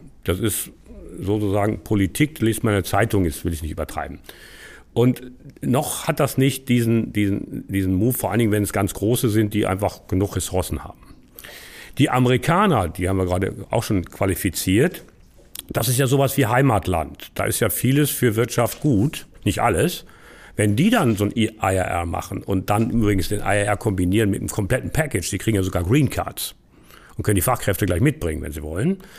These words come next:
Das heißt, das Komplett-Package, dann zieht das auch. Und das alles führt dazu, dass sie sich nicht zwingend, ich sag nicht, dass das alle tun, aber dass sie sich nicht zwingend mit der Problemlösung hier befassen müssen. Weil hier haben sie ihre Assets, die laufen.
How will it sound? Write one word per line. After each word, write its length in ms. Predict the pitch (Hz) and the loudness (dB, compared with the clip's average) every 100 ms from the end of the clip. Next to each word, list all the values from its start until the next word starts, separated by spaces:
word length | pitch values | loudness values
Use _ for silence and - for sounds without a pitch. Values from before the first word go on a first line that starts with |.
| - - | -20 -6
Das 160 | 98 | 0
heißt, 120 | 127 123 | 0 0
das 120 | - | -2
Komplett-Package, 960 | 113 - 175 - 113 98 156 190 - - - - | -2 0 0 0 -2 0 -2 -2 -8 -16 -18 -2
dann 160 | 113 | 0
zieht 320 | 110 - 170 180 | 2 2 2 2
das 180 | 170 | 0
auch. 320 | - 180 139 - | 2 2 2 2
Und 80 | |
das 160 | 101 - | -2 -2
alles 320 | - 156 220 | -2 0 0
führt 240 | - 165 143 | 0 0 0
dazu, 460 | 107 - 156 196 - - - | -2 0 0 0 -4 -20 -4
dass 180 | 127 131 | -2 2
sie 100 | 123 | 2
sich 220 | 131 123 | 2 2
nicht 200 | 123 - | 0 -2
zwingend, 680 | - 139 214 175 87 80 - | -2 2 4 4 2 -4 -12
ich 80 | - | -4
sag 180 | 101 101 | -2 0
nicht, 220 | 110 110 | 0 0
dass 80 | 113 | -2
das 120 | 104 | 0
alle 220 | 110 101 | 0 0
tun, 240 | 180 165 | 2 2
aber 120 | 110 113 | 4 2
dass 120 | 110 | 2
sie 60 | |
sich 100 | 127 | 2
nicht 160 | 127 - | 2 0
zwingend 380 | - 190 170 123 | 2 4 4 2
mit 100 | 123 | 0
der 60 | |
Problemlösung 640 | 110 120 117 120 117 110 98 | -2 0 2 4 4 2 2
hier 180 | 104 | 0
befassen 400 | - - 80 80 | -2 -4 -4 -6
müssen. 340 | 78 - - - _ - - - - - | -8 -10 -14 -20 _ -20 -20 -20 -10 0
Weil 140 | 104 | 4
hier 180 | 123 131 | 6 6
haben 140 | 151 | 4
sie 160 | 127 123 | 4 4
ihre 180 | 104 107 | 2 2
Assets, 380 | 123 180 135 | 0 0 0
die 80 | - | 0
laufen. 600 | 90 101 147 - 127 208 | 2 4 2 2 2 2